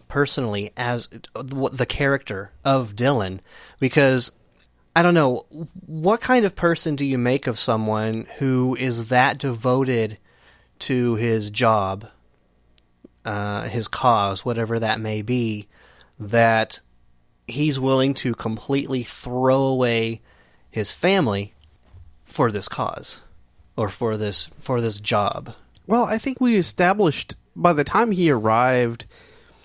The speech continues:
Speaker 2: at that point where he, he was gonna have to give up the idea of Ethan and give up the idea of Leandra. He already knew that this was not real.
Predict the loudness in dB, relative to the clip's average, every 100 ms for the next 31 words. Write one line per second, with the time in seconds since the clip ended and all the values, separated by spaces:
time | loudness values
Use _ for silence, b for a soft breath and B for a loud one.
0 | B B B B B B -8 -2 0 -2
1 | -4 -2 -2 -2 -2 0 2 2 0 B
2 | B _ _ _ -20 _ -20 -18 -8 -4
3 | -4 -4 -4 -2 0 0 0 0 -2 -4
4 | -2 0 -2 -2 -2 0 0 0 0 -2
5 | -6 -10 -8 -8 -6 -8 -8 -12 -12 -8
6 | -8 -10 -10 -4 -2 -2 -2 -4 -4 -6
7 | -8 -8 -10 -12 -18 -8 -6 -4 -4 -4
8 | -8 -4 2 4 4 4 4 6 6 4
9 | 2 0 2 0 0 -2 -2 -6 -8 -14